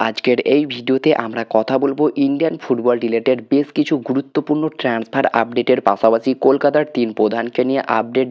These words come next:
দেওয়ার রয়েছে, দিমিকে নিয়ে একটা ভালো খবর রয়েছে, সেটা তোমাদেরকে জানাবো।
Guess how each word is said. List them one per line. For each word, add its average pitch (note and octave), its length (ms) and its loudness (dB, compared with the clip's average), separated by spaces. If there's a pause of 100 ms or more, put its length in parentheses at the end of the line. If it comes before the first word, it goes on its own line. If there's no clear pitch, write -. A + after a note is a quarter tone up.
দেওয়ার B2 280 2
রয়েছে, C3+ 260 0 (580)
দিমিকে D#3 440 2
নিয়ে D#3 120 0 (140)
একটা B2 180 2 (140)
ভালো A#2 200 2 (120)
খবর B2 240 2 (100)
রয়েছে, C3+ 260 2 (360)
সেটা E3+ 300 4
তোমাদেরকে D3+ 420 2 (120)
জানাবো। B2 300 0